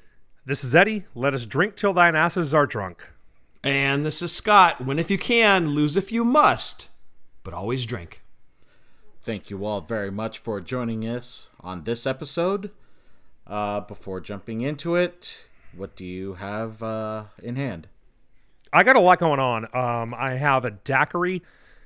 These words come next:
Speaker 1: from the previous episode, but I ran out of lime juice. I'm making it with coconut water right now. It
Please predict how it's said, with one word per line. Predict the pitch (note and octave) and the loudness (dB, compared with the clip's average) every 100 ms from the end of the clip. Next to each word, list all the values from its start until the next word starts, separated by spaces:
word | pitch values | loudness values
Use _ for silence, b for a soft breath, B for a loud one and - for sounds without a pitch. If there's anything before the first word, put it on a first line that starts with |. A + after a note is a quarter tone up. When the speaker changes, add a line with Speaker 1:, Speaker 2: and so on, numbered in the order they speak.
| b b | b b
Speaker 1:
from | - C#3+ C3+ | -2 -2 -2
the | |
previous | - E3 D#3+ D3+ | -4 -2 0 2
episode, | D#3 C#3 D#3 | 2 2 2
but | C#3 | 2
I | B2+ | 0
ran | A#2 C3+ D#3 | 0 -2 2
out | F3 | 2
of | C#3 | 2
lime | C#3 D3 | 0 0
juice. | C#3 B2 | -2 -4
I'm | A#2+ A2 A2+ | -6 -8 -10
making | B2 D3+ | -8 -8
it | G#2 | -10
with | - | -8
coconut | - C#3 E3 C#3 | -6 -2 -2 2
water | D#3 E3+ | 4 4
right | E3+ | 2
now. | F3 F3+ C#3 | 2 0 -2
It | B2 | -8